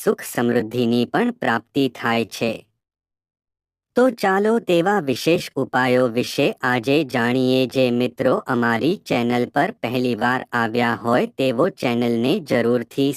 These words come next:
સબસ્ક્રાઇબ કરી લેજો, વીડિયોને લાઈક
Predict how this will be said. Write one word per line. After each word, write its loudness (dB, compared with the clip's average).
સબસ્ક્રાઇબ -2
કરી 2
લેજો, 2
વીડિયોને 2
લાઈક 0